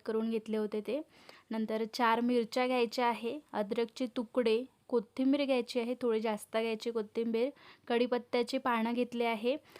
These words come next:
छान मिक्सरवरती हे वाटण तयार करायचं आहे. तर, अ, आधी पाणी न टाकता करायचं, नंतर पाणी थोडंसं टाकून वाटण तयार करायचं आहे.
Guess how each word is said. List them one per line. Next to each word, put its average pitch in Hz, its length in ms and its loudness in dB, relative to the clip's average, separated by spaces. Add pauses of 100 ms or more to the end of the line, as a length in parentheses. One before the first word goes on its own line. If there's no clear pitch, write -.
(280)
छान 262 240 4
मिक्सरवरती 254 760 0
हे 254 100 4
वाटण 233 520 0
तयार 226 240 2
करायचं 226 440 -4
आहे. 220 360 -4 (460)
तर, 226 160 -4
अ, 233 180 0
आधी 220 340 0
पाणी 247 360 2
न 247 80 0 (160)
टाकता 247 300 -2
करायचं, 240 600 -2
नंतर 233 340 -2
पाणी 220 420 -2
थोडंसं 233 520 -4
टाकून 233 300 -4 (200)
वाटण 214 380 -2
तयार 190 180 -4
करायचं 185 400 -8
आहे. - 380 -14